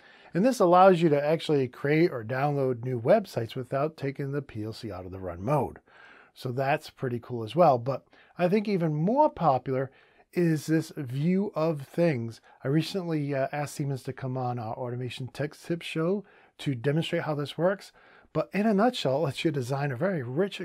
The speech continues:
graphical environment or web page for your S seven fifteen hundred to serve up right inside of T I A Portal, so you don't have to be an H T M L or, um, JavaScript expert. So with that said, those are my highlights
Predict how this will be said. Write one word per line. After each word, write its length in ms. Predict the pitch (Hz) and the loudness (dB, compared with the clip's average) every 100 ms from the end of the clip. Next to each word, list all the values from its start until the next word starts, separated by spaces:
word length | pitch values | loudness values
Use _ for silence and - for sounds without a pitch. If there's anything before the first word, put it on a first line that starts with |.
| 139 | -8
graphical 540 | 147 160 170 170 160 | -2 -2 -2 -6 -6
environment 640 | 135 123 160 185 139 127 - - - - - | -4 -2 0 0 -2 -6 -10 -20 -20 -20 -10
or 160 | 120 117 | -6 -2
web 260 | 131 190 | 2 2
page 420 | - 123 107 110 - _ _ _ | 0 -2 -2 -6 -12 _ _ _
for 340 | - 165 214 | -8 -2 0
your 200 | 226 143 | 2 -2
S 160 | 117 - | -4 -6
seven 420 | 131 117 117 110 | -6 -4 -8 -6
fifteen 380 | 139 - 120 110 | -8 -6 -6 -6
hundred 240 | 117 107 | -6 -8
to 100 | 107 | -10
serve 380 | - 127 113 131 | -4 -2 0 0
up 240 | 180 - _ _ - | -2 -4 _ _ -10
right 180 | 123 151 | -2 0
inside 380 | 165 - 139 127 | 0 -2 -4 -6
of 100 | - | -8
T 140 | - | -6
I 60 | 110 | -4
A 140 | 107 | -4
Portal, 360 | 104 127 113 101 | -8 -4 -4 -4
so 120 | - | -4
you 60 | 117 | -6
don't 120 | 110 | -6
have 100 | 117 | -8
to 160 | 110 - - _ - | -10 -12 -20 _ -6
be 140 | 135 | -4
an 100 | 110 | -2
H 260 | 135 127 - | -4 -8 -6
T 140 | 131 | -6
M 100 | 120 | -4
L 360 | 117 110 113 - | -4 -4 -8 -12
or, 420 | - 117 110 113 - _ - _ - 120 | -8 -6 -4 -6 -10 _ -20 _ -12 -8
um, 260 | 117 113 | -6 -8
JavaScript 680 | 113 127 117 107 - 127 - _ 123 | -6 -6 -4 -8 -8 -10 -12 _ -6
expert. 440 | 135 - - 80 _ _ _ _ _ _ _ _ | -6 -6 -10 -12 _ _ _ _ _ _ _ _
So 260 | - 170 | 0 4
with 160 | 165 160 | 4 6
that 300 | 214 277 233 | 6 6 2
said, 360 | - 170 147 139 | 0 2 2 4
those 280 | 247 285 | 4 4
are 100 | 196 | 2
my 520 | 135 135 160 262 339 294 | 2 0 0 4 4 4
highlights 760 | 165 117 95 92 - - | 2 0 0 -6 -10 -20